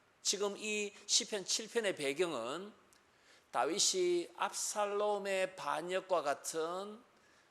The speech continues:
위급한 상황에서 광야로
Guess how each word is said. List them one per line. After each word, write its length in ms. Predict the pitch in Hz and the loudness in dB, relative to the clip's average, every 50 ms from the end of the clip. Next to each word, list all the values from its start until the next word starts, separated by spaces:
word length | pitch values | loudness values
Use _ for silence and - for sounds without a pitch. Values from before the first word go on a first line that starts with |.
| _ _ | _ _
위급한 760 | - 127 160 226 240 - 262 - - - - 185 185 180 180 185 | -10 -4 -2 -2 -2 -2 -4 -6 -6 -6 -2 0 0 0 0 -4
상황에서 1120 | 156 - 151 143 143 151 151 147 135 131 - - - 110 107 117 131 151 170 190 214 - - - - _ _ _ _ _ _ _ _ | -4 -6 -4 -2 -2 -2 0 -2 -4 -4 -4 -4 -2 0 2 2 2 2 0 -2 -4 -8 -14 -20 -20 _ _ _ _ _ _ _ _
광야로 720 | - - 120 131 143 160 180 196 202 202 185 143 143 110 87 | -10 -6 -4 -2 -2 -2 -4 2 6 6 6 6 4 0 -4